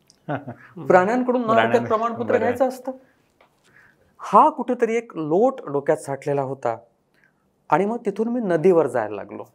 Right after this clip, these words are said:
Speaker 1: नाही, इथेच तुम्ही, म्हणजे, नदिष्टमधलं सगळ्यात मोठं वैशिष्ट्य आहे, तुम्ही आता म्हणालात तसं, की निसर्ग वाचन आहे खऱ्या अर्थाने. म्हणजे तुम्ही रोज पायऱ्या उतरता, नदीत उतरता, अ, तिथला सगळा जो परिसर आहे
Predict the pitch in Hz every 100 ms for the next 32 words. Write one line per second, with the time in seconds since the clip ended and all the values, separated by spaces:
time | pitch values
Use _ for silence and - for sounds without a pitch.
0 | - _ _ _ 175 156 123 - 165 -
1 | - 127 131 127 117 113 107 110 113 107
2 | 113 117 - 143 135 135 143 123 117 127
3 | 127 - 123 107 - 117 110 110 107 101
4 | 113 - 113 107 107 104 104 - 104 98
5 | 101 101 101 - 131 180 _ _ _ _
6 | _ - 120 139 147 117 - 135 135 131
7 | 101 - 98 82 71 _ _ _ - 95
8 | 87 82 - 73 73 _ _ _ _ _
9 | _ - 95 95 98 98 98 98 92 -
10 | 101 101 104 104 - 98 98 98 95 98
11 | 95 95 92 92 98 95 95 92 - 90
12 | - 92 90 92 107 _ _ - 95 -
13 | 98 101 - 101 101 107 101 98 92 98
14 | 92 87